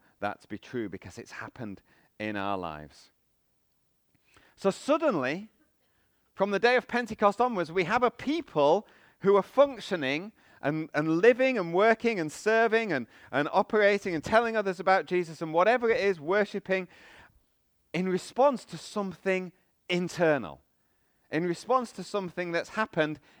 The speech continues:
inside of them, rather than responding because they've been told that's what you should do, rather than something external, whether that is the law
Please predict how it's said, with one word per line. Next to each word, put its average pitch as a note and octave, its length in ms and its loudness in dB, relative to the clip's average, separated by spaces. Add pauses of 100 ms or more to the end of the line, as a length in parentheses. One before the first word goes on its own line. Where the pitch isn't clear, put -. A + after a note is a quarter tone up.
(180)
inside G3 680 0
of A2+ 160 -4
them, G#2+ 340 -2 (400)
rather D3+ 340 4
than D3 400 -2
responding D3+ 600 -2
because C3+ 400 -8 (260)
they've C#3 160 -8
been D#3 200 0
told D3+ 640 2 (480)
that's E3+ 260 -4
what D#3+ 120 -4
you C#3 80 -8
should B2 220 -10
do, G2 300 -4 (460)
rather D3 260 6
than C#3 160 -8
something D3+ 460 -6
external, C3 800 0 (220)
whether A2+ 260 -2
that A#2 200 0
is G#2 100 -10
the A2 100 -4
law D3+ 460 2